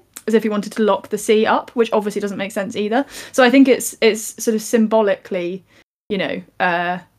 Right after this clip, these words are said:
even if obviously you can't tattoo the sea. So, but it could be a sort of brand in a different sense. But then they did also, um,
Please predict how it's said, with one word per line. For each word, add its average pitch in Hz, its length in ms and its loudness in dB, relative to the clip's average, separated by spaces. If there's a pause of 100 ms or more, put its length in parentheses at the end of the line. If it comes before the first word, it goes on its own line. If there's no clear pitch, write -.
(500)
even 214 240 4
if 190 140 -4
obviously 185 340 2
you 185 80 -6
can't 185 220 -4
tattoo 180 280 -10
the 175 80 -10
sea. - 220 -8
So, - 100 0
but 285 100 2
it 302 100 0
could 294 140 0
be 196 140 -2
a 190 80 -6
sort 226 140 -8
of 202 80 -12
brand 196 280 -2
in 185 80 -8
a 185 40 -8
different 190 300 -12
sense. - 420 -14
But 269 80 4
then 277 100 8
they 269 160 8
did 277 240 2
also, 226 560 0
um, 202 420 -6